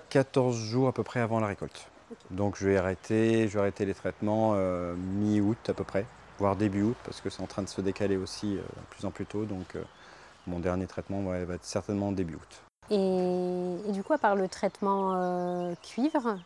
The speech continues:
Speaker 2: et le désherbage mécanique, est-ce qu'il y a d'autres choses que vous devez apporter à la plante ou, euh ?
Speaker 1: Alors, alors, je fais des apports, euh, fertilisation chaque année. Je mets, je mets du, du fumier déshydraté en règle générale.
Speaker 2: Ok.
Speaker 1: J'ai, j'ai pas de, y a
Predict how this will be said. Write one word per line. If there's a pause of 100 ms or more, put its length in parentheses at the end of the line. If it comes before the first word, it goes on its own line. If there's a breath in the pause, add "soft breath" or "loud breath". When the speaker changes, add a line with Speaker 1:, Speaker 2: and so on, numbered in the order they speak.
(200)
Speaker 2:
et
le
désherbage
mécanique,
est-ce
qu'il
y
a
d'autres
choses
que
vous
devez
apporter
à
la
plante
ou,
euh ?
Speaker 1:
Alors, (140)
alors,
je
fais
des
apports,
euh,
fertilisation
chaque
année. (360)
Je
mets, (220)
je
mets
du,
du
fumier
déshydraté
en
règle
générale. (120)
Speaker 2:
Ok. (320 soft breath)
Speaker 1:
J'ai,
j'ai
pas
de,
y
a